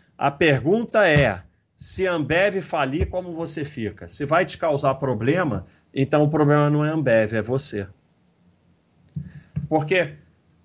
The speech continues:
todos os ativos podem ter problema. Você tem que ter diversificado pra que nenhum ativo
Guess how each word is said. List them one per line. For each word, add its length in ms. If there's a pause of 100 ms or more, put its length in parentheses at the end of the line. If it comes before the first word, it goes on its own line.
(640)
todos 300
os 60
ativos 520
podem 300
ter 160
problema. 640 (880)
Você 240
tem 160
que 100
ter 180
diversificado 760
pra 140
que 180
nenhum 320
ativo 640